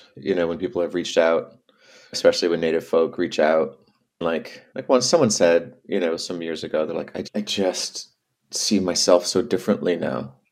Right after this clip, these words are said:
That meant a lot to me. And to the extent that sort of, you know,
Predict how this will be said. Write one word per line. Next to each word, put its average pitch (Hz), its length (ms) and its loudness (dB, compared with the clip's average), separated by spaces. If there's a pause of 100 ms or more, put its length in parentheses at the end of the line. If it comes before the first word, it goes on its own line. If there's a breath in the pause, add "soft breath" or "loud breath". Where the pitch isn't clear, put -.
(600)
That 127 160 8
meant 104 160 4
a 90 60 0
lot 78 260 0
to - 100 -12
me. - 320 -14
And 135 120 -2
to 131 80 -10
the 135 80 -2
extent 135 320 -2
that 127 160 4
sort 123 180 0
of, 113 180 2
you 117 60 0
know, 98 280 -2